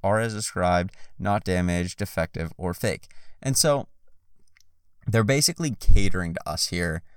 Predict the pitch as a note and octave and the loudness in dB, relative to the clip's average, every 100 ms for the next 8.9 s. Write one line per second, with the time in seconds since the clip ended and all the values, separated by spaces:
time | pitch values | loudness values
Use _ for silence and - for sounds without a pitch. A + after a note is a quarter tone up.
0 | - - G2 G2+ - G#2+ A#2 - - - | -20 -10 -6 -6 -2 -2 -2 -6 -14 -20
1 | - - - A2 B2+ - D#3 C2+ - D#3+ | -20 -16 -4 0 2 2 -2 -6 -12 -10
2 | A#2+ - C3 - B2 A2+ G2 F#2 F2+ F2+ | -6 -2 -2 -2 -2 -2 -2 -2 -2 -2
3 | - - F2+ F2 G2 G2 F#2 F2+ G2 - | -8 -6 -6 -2 -2 0 0 -2 -4 -12
4 | - - - - - - - - G#2 G2 | -20 -20 -20 -20 -20 -20 -20 -14 -6 -4
5 | F2+ - G#2+ G2+ F#2 F#2 F2 E2+ D2+ - | -4 -6 -2 0 0 -2 -2 -4 -6 -4
6 | - E3 A2 F2 E2+ D#2+ F2 A2 C#3+ D3+ | 0 0 0 -4 -4 -4 -4 -4 -6 -6
7 | D3+ - - - G#2+ - - - - - | -8 -6 4 6 6 4 -4 -14 -20 -20
8 | - - - A2+ - - B2+ - | -20 -14 -6 -4 -2 -2 -2 -2